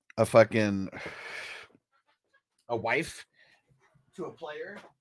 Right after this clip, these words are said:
on the team, and, like, Ed's around for so long, and then, like, she's always been around stuff that she's, like, well known, and well known enough to start a podcast and get athletes and their moms to come on, and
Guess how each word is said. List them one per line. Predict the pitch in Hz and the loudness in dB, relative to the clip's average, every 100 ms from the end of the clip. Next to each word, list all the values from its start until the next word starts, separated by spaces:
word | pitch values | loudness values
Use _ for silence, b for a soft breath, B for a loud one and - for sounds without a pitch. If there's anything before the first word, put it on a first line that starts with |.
| _ _ _ _ _ _ _ - | _ _ _ _ _ _ _ 0
on | 151 165 | 2 4
the | 165 | 2
team, | - 165 170 202 208 b b b b _ _ _ | 0 -2 0 -2 -4 b b b b _ _ _
and, | 135 135 | 0 0
like, | 131 117 95 - - _ _ - | 2 0 0 -8 -20 _ _ 8
Ed's | 151 139 | 8 8
around | 139 143 143 135 | 4 4 2 0
for | - | -2
so | 117 170 147 | 0 8 10
long, | 139 139 147 147 143 135 | 10 6 6 6 4 2
and | 123 120 | 0 2
then, | 120 | 0
like, | 117 110 | 0 -4
she's | - 151 151 | -4 -2 2
always | 147 143 139 | 8 8 6
been | 131 139 | 2 -2
around | 135 135 135 | 0 -2 -4
stuff | - 135 135 - | -4 0 0 -2
that | 101 87 | -6 -6
she's, | - 143 139 | -4 -4 0
like, | 127 117 | 0 0
well | 123 120 | 2 2
known, | 117 113 113 117 107 | 2 0 -2 -2 -2
and | 95 - B B B | -4 -6 B B B
well | 107 135 156 | 12 12 12
known | 156 156 | 12 12
enough | 135 147 151 | 12 12 10
to | 127 | 4
start | 113 147 139 | 10 12 12
a | |
podcast | 110 131 139 135 151 135 139 139 - 110 | 10 8 8 8 4 6 6 4 2 -2
and | 101 87 b b - | -2 -4 b b 6
get | 151 | 8
athletes | 117 139 143 143 143 143 | 10 8 8 6 6 6
and | 123 | 4
their | 131 127 | 4 6
moms | 113 139 139 127 | 4 4 4 4
to | 143 | 0
come | - 143 | 4 4
on, | 139 139 143 139 131 | 4 0 -2 -4 -6
and | 110 117 | -12 -14